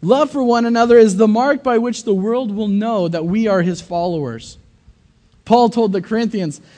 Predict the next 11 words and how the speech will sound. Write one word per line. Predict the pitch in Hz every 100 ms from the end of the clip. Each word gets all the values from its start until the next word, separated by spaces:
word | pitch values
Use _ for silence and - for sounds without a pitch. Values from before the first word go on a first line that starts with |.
| _
"You, | 240 262
you | 254 320
can | 277
have | 247 190 170
all | 302 339 330
the | 254
spiritual | - - 240 214 185 143
gifts, | 143 120 - _
all | 240 277 285 247
of | 170
them. | 113